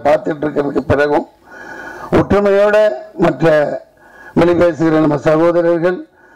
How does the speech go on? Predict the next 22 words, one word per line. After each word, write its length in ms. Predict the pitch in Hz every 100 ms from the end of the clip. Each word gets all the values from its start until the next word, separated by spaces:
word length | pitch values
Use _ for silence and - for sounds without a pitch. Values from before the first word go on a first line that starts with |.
| - - - _ - _ -
ஜாகுவார் 420 | 170 185 185 175 160
தங்கத்தின் 440 | 165 156 151 151 170
உணர்ச்சிக்கு 420 | 180 156 156 175 165
அந்த 160 | 156 151 147 - - _ - - - 160
காரணம் 460 | 180 220 214 185 - - 160
அதுவா 200 | 160 170 160
தான் 140 | 165 156
இருக்கு. 240 | 143 165 220 - _ _ _ - - -
மூவாயிரம் 380 | 151 151 156 151
தமிழன் 320 | 156 170 175 170
அடைச்சி 220 | 170 170
வச்சிருக்கான் 400 | 165 151 170 175
ஆந்திரால, 380 | 170 175 175 175 160
அங்கிட்டு 260 | 139 139 143
கர்நாடகால 580 | 160 165 170 175 180 175
அடிக்கிறான், 320 | 175 175 180
அங்கிட்டு 220 | 170 156 147
கேரளால 420 | 170 185 185 180 170
அடிக்கிறான், 360 | 165 175 - - - - - - - -
அவன் 180 | - 226
வந்தா 180 | 208 196 180
சேப்பு 240 | 180 180